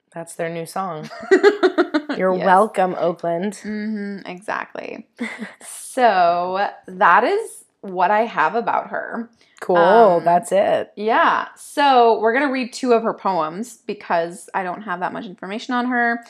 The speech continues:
Speaker 1: Great.
Speaker 2: And also, she s-, just seems like a cool person that we should share more of her work of, from, of.
Speaker 1: Share more of her work.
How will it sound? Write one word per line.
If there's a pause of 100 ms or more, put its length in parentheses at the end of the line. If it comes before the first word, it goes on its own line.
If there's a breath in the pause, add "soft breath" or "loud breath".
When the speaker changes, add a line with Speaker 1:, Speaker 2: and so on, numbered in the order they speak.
(140 loud breath)
Speaker 1:
Great.
Speaker 2:
And
also,
she
s-,
just
seems
like
a
cool
person
that
we
should
share
more
of
her
work
of, (560 soft breath)
from, (260)
of. (1400)
Speaker 1:
Share
more
of
her
work.